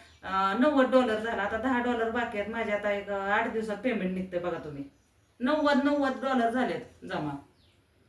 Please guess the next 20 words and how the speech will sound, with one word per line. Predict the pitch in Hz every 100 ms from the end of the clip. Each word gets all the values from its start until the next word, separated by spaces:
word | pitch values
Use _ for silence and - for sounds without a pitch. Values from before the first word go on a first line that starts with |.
| _
हो, | 247 269 254 - - - _ _ _ _ _ _ _ _ _ -
खरंच | 339 415 -
की | 415
उषाताई? | 415 339 262 202 - - _ _ _ _ _ _ _ _ _ _ _ _ -
खोटं | 427 403
वाटतंय | 415 403 359
तुम्हाला? | 339 320 370 539 - _ _ _ _ _ _ _ _ _ _ _
आम्ही | 262 320
कधी | 349 349 359
खोटं | 392 311
बोलते | 339 302 330 262
का? | 208 190 - - _ _ _ _ _ _ -
अजिबात | 262 302 339 330 320
नाही | 302
मी | 277 320
खोटं | 269 220
बोलत | 220 202 185
कधी. | 170 147 147 - - _ _ _ _ _ _ _ _ _ - -
हो. | 254 294 277 208 196 - - - - _ _ _ _ _ _ _ _ _ - _ _ - _ - - - - - - - - _ - 240
हम्म, | 254 240 196 185